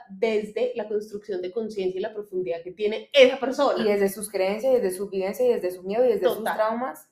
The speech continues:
Speaker 1: Es como, es como yo preguntarle a un perro por qué ladra,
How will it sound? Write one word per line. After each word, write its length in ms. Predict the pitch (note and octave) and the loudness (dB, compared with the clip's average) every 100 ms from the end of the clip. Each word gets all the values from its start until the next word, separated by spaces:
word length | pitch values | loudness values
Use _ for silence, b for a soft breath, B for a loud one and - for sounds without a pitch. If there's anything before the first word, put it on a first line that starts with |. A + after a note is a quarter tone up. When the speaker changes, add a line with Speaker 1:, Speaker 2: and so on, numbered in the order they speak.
| _ | _
Speaker 1:
Es 240 | - A#3+ - | 2 2 2
como, 220 | D4+ C#4+ | -4 -4
es 140 | A3+ - | -6 -4
como 200 | C4 C4+ | -4 -4
yo 260 | G#3 G#3+ - | -4 -4 -4
preguntarle 520 | B3+ B3 A#3 G#3+ F#3+ | -4 -2 -4 -8 -10
a 20 | F#3 | -12
un 100 | F#3+ | -8
perro 240 | A3+ B3+ | -8 -6
por 160 | B3 A#3+ | -8 -8
qué 120 | G3 | -6
ladra, 600 | G3 F#3+ F3 E3+ - | -2 -2 -4 -8 -14